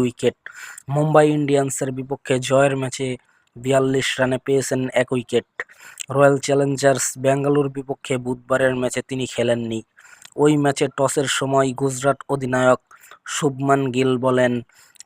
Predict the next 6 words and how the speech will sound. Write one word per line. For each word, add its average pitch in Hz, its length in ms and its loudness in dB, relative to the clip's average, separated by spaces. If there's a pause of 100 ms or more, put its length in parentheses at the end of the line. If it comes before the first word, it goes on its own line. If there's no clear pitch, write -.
ব্যক্তিগত 139 460 -4 (140)
কারণে 135 280 2 (120)
দলে 135 240 0
নেই 127 200 0
রাবাদা। 117 380 4 (680)
এবার 135 260 -2